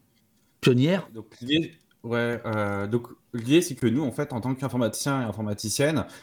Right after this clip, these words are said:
Speaker 2: on n'a pas forcément la capacité, euh, de, de faire des, des mises en sobriété, on peut pas bloquer des trop gros transports en commun, du moins on peut pas le faire légalement.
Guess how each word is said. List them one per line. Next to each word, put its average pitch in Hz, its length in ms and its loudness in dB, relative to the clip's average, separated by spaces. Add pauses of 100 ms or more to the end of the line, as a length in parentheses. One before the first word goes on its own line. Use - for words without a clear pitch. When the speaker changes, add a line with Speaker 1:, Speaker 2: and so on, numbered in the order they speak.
(220)
Speaker 2:
on 123 100 6
n'a 113 100 4
pas 143 120 0
forcément 151 240 2
la 117 100 8
capacité, 135 760 4
euh, 104 200 8
de, 104 180 4
de 101 100 2
faire 113 180 2
des, 101 200 4
des 101 80 6
mises 110 140 6
en 107 60 2
sobriété, 120 720 4
on 120 80 2
peut 110 100 0
pas 117 140 6
bloquer 117 480 8
des 107 120 4
trop 113 220 -2
gros 110 160 2
transports 113 380 0
en 107 60 2
commun, 113 300 4
du 107 80 2
moins 104 120 2
on - 20 0
peut 101 80 2
pas 104 80 0
le 101 80 2
faire 104 160 -2
légalement. 107 480 2